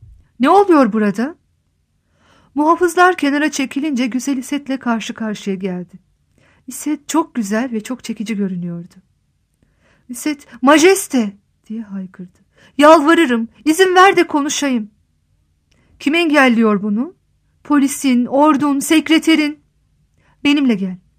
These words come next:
Annesinin arkasına saklanmış olan küçük bir oğlan çocuğu bir adım yana çıktı.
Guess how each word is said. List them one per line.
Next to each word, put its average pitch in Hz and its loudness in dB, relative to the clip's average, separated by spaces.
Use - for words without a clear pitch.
Annesinin 359 0
arkasına 285 0
saklanmış 277 -2
olan 233 -2
küçük 247 -8
bir 262 -2
oğlan 247 0
çocuğu 233 -6
bir 311 -2
adım 247 -4
yana 208 -4
çıktı. - -16